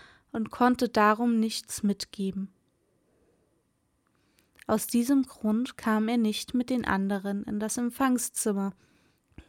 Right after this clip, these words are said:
Aber Fräulein Alice erriet, was los war, und befahl, er solle hereingerufen werden. Dann sagte sie, sie wolle aus ihrer eigenen Börse etwas für ihn geben. Aber ihr Vater erklärte ihr, das ginge nicht,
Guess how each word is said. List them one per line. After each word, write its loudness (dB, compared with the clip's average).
Aber 6
Fräulein 2
Alice 4
erriet, 0
was -2
los -4
war, 2
und -6
befahl, 6
er 4
solle 4
hereingerufen 2
werden. 0
Dann 6
sagte 6
sie, 2
sie -2
wolle 8
aus 2
ihrer 2
eigenen 4
Börse 0
etwas -2
für -2
ihn 0
geben. 0
Aber 6
ihr 8
Vater 8
erklärte 2
ihr, 4
das -2
ginge -2
nicht, 0